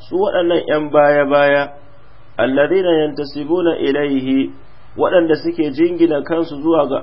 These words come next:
Abul Hasan al-Ash'ari, shugaban Ash'ariyawa,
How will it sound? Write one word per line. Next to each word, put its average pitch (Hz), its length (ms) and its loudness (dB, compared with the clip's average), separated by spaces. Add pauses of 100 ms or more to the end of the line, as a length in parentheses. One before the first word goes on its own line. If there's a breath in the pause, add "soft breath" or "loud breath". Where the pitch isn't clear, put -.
(120)
Abul 156 300 -2
Hasan 165 360 -2
al-Ash'ari, 143 760 -2
shugaban 123 420 -4
Ash'ariyawa, 139 720 2